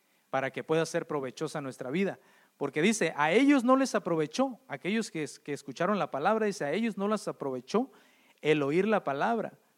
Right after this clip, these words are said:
por no ir acompañada de fe en los que la oyeron. Entonces, la palabra,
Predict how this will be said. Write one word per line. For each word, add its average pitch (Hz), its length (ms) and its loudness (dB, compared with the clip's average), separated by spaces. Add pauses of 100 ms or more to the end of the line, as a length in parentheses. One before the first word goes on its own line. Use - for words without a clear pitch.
por 139 240 0
no 190 480 0 (180)
ir 233 320 -6 (200)
acompañada 135 1000 -6 (440)
de 127 240 -6
fe 190 460 -6 (180)
en 139 200 -6
los 123 200 -8
que 123 140 -10
la 113 140 -8
oyeron. 110 600 -6 (160)
Entonces, 185 300 -4
la 180 120 -2
palabra, 208 500 0